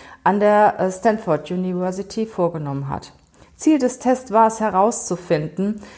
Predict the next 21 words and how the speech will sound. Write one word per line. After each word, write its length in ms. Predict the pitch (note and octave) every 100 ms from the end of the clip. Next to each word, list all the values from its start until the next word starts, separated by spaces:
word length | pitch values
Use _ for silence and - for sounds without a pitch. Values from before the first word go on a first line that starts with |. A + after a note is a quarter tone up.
| - -
wie 140 | F#3
vierjährige 840 | F3+ - A#3+ C4 G3+ G#3 G3 G3 G3
Kinder 420 | G3+ F#3+ F#3 F#3
mit 160 | F#3+ -
Versuchungen 640 | G#3+ G#3 A#3 - F#3+ D#3+
umgehen. 540 | C#3 C#3+ B2+ A#2+ D3 - _ _ - - - - -
Dazu 440 | G#3 B3+ - D4+
wurden 240 | B3 B3 A3
die 100 | G#3+
Kinder 360 | A3+ A3+ G#3
einzeln 440 | - C4 A3 D4+ C4
in 100 | G#3
einen 280 | - F#3+ F3+
Raum 320 | E3+ A3+ C4+
geführt, 580 | G3+ - D#3+ G3+ C4+ - - - - -
in 180 | - G3+
dem 220 | A3 B3
sich 420 | A3 A3+ - -
ein 200 | G3+ G3+
Tisch 380 | G3+ C4 C#4 C#4
mit 460 | A3+ A3+ A3+ -